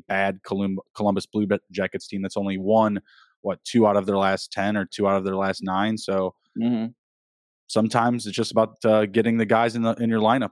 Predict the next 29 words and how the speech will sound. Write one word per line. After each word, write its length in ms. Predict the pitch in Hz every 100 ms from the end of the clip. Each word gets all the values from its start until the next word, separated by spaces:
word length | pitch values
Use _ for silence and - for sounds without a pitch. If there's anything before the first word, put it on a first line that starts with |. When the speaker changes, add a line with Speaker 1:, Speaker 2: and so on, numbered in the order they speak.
| -
Speaker 1:
Uh, 160 | 90
like 160 | 92 95 _ -
today, 360 | - 98 104 110 107 _
throwing 280 | 110 107 107
in 100 | 107
David, 380 | 104 104 104 98 - -
David 240 | 101 107 101
Rittich 420 | 104 123 113 - - - _ -
didn't 160 | 110
start 220 | 113 117 113
off 120 | -
the 60 |
game 240 | 107 110 104
well. 380 | 107 127 127 117
I 40 |
think, 240 | 113 104 -
like, 80 | 98
Speaker 2:
Mm-hmm. 140 | 123 117
Speaker 1:
his 120 | 98
either 240 | 98 95
first 300 | - 113 -
or 60 | 98
second 300 | - 107 107
shot, 200 | 110 107
he 80 | 101
let 140 | 104
up 120 | 104
a 60 | 98
goal. 360 | 101 113 127